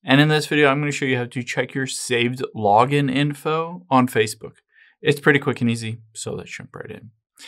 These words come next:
Now, let's open up the Facebook app here, or go to facebook dot com just the same.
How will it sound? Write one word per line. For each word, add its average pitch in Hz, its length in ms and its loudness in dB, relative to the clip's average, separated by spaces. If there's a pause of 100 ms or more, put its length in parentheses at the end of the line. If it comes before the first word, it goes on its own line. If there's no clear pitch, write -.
(200)
Now, 185 180 8
let's 170 200 4
open 190 180 2
up 175 140 0
the 156 180 0
Facebook 127 580 0
app 123 360 2
here, 135 280 0
or 185 440 2
go 175 180 -6
to 180 160 -6
facebook 139 440 -2
dot - 180 -8
com 113 440 -2
just - 240 -14
the - 60 -20
same. - 360 -6